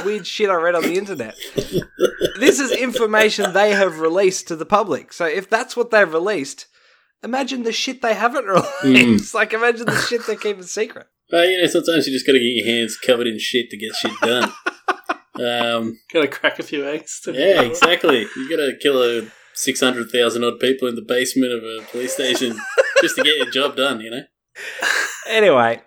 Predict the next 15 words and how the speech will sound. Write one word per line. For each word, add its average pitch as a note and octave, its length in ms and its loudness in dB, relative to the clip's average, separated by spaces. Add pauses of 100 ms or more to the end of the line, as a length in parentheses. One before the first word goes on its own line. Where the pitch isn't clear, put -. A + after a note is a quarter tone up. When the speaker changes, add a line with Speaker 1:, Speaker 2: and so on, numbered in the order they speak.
(840)
Speaker 1:
I F#3+ 100 4
spend B3 340 2
a G#3+ 40 6
lot F#3 220 6
of D#3+ 100 -2
time D3+ 280 0
online B2 380 2
researching G#2+ 600 -4
this - 140 -16
stuff. - 360 -16 (680)
Now, C3+ 120 2
during G3 380 2
this F#3 200 0
whole C#3 420 4
coronavirus A2 1120 0